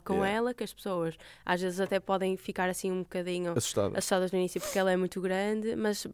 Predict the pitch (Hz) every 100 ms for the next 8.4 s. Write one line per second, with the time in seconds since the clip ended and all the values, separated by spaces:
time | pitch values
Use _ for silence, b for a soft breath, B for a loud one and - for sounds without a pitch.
0 | - - 202 - 220 202 208 214 208 214
1 | 202 214 214 233 - 220 196 - 220 -
2 | 214 220 - 226 226 226 - b b b
3 | - 240 226 202 226 233 254 262 - _
4 | 240 233 233 226 233 247 233 233 233 240
5 | 233 233 233 226 226 226 233 - 233 233
6 | 240 240 247 247 254 247 247 247 - 240
7 | 240 247 247 247 247 247 254 254 330 349
8 | 254 - 110 104